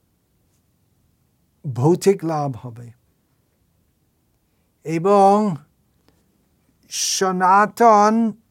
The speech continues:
দৃষ্টিকোণ থেকে আমরা বুঝতে পারি যে দেশে উন্নয়ন হলেও যদি কৃষ্ণ ভক্তি হয় না,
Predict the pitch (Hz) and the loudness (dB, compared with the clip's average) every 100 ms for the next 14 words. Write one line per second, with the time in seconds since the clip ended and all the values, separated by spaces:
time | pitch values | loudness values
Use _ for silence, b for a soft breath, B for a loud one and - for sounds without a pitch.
0 | - 135 185 - - 208 - 196 185 165 | -6 0 2 0 -6 -8 -4 -4 -4 -6
1 | 160 143 139 135 _ _ _ _ _ _ | -8 -8 -16 -20 _ _ _ _ _ _
2 | _ 151 175 180 160 180 - 185 175 156 | _ -10 -6 -6 -4 -6 -6 -10 -8 -8
3 | 123 127 _ _ _ _ _ _ _ 147 | -10 -14 _ _ _ _ _ _ _ -4
4 | 185 185 180 185 185 _ _ _ _ _ | -2 0 0 -2 -6 _ _ _ _ _
5 | _ _ _ _ _ _ _ _ _ _ | _ _ _ _ _ _ _ _ _ _
6 | _ 143 170 196 185 - 214 214 220 - | _ -6 -2 0 0 0 0 0 -2 -6
7 | _ _ - 180 185 196 214 208 208 208 | _ _ -10 -6 0 2 2 2 0 -4
8 | - - - 180 214 220 202 165 165 _ | -8 -16 -4 2 4 4 4 2 -2 _
9 | _ _ _ _ _ _ _ _ _ _ | _ _ _ _ _ _ _ _ _ _
10 | _ _ _ _ _ _ _ _ _ _ | _ _ _ _ _ _ _ _ _ _
11 | _ - 156 175 175 - 165 - 202 151 | _ -10 -6 -6 -6 -6 -8 -6 -6 -6
12 | 156 - 180 139 156 151 135 131 | -8 -8 -6 -4 -4 -4 -6 -10